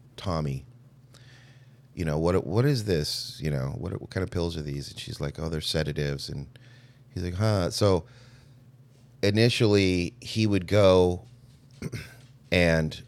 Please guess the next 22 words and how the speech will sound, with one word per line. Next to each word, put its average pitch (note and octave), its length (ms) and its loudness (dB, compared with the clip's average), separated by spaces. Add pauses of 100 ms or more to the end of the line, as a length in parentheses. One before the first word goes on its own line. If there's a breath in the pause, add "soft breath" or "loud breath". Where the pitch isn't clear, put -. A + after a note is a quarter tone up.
(180)
pick A2+ 240 2
up G2 300 2 (300)
his F2+ 220 -2
cereal G2+ 540 6
that's E2 200 2
sitting F2 300 0
on D#2+ 200 0
the D2+ 200 -2 (640)
table D2+ 520 0 (1120 soft breath)
and E2+ 240 2
then E2 460 0 (1120)
get G#2 200 6
into G#2 220 2
position. F#2 680 2
She's A2 340 2
already F#2+ 340 6
on E2+ 100 4
the D#2 60 0
couch, D#2+ 600 0 (680 soft breath)
and F2+ 160 4
then F2 140 4
put - 380 4